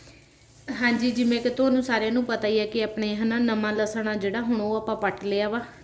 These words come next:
ਨਵਾਂ ਲਸਣ ਆਪਣੇ ਆ ਚੁੱਕਿਆ। ਤੇ ਇੱਥੇ ਮੈਂ ਤੁਹਾਨੂੰ ਦੱਸੂੰਗੀ ਕਿ ਆਪਣਾ ਜਿਹੜਾ ਨਵਾਂ ਲਸਣ ਹੁੰਦਾ ਆ, ਆਪਾਂ ਇਹਨੂੰ ਕਿੰਨੇ ਟਾਈਮ ਤੱਕ ਬਚਾ ਸਕਦੇ ਆ। ਤੇ, ਅਹ,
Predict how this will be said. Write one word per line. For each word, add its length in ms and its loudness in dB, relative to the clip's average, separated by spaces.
ਨਵਾਂ 280 0
ਲਸਣ 280 -2
ਆਪਣੇ 300 -4
ਆ 140 0
ਚੁੱਕਿਆ। 440 -4
ਤੇ 120 2
ਇੱਥੇ 340 -6
ਮੈਂ 440 -4
ਤੁਹਾਨੂੰ 260 0
ਦੱਸੂੰਗੀ 640 -4
ਕਿ 140 -2
ਆਪਣਾ 280 0
ਜਿਹੜਾ 240 0
ਨਵਾਂ 420 2
ਲਸਣ 380 0
ਹੁੰਦਾ 300 -6
ਆ, 280 0
ਆਪਾਂ 220 -2
ਇਹਨੂੰ 580 4
ਕਿੰਨੇ 320 4
ਟਾਈਮ 280 2
ਤੱਕ 240 -4
ਬਚਾ 340 -2
ਸਕਦੇ 440 -2
ਆ। 80 -6
ਤੇ, 400 0
ਅਹ, 380 0